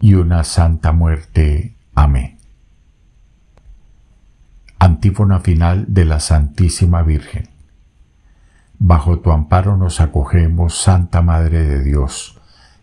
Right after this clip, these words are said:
No desprecie las oraciones que te dirigimos en nuestras necesidades.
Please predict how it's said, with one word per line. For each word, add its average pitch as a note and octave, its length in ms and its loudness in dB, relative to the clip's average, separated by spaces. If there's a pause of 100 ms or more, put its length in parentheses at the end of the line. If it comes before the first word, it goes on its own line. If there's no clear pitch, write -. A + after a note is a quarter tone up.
No E2+ 160 6
desprecie E2+ 680 0
las E2 260 0
oraciones D#2+ 800 0
que - 140 2
te D#2 160 -2
dirigimos D2+ 920 -2 (320)
en E2 220 4
nuestras F2 500 0
necesidades. D#2+ 1200 -2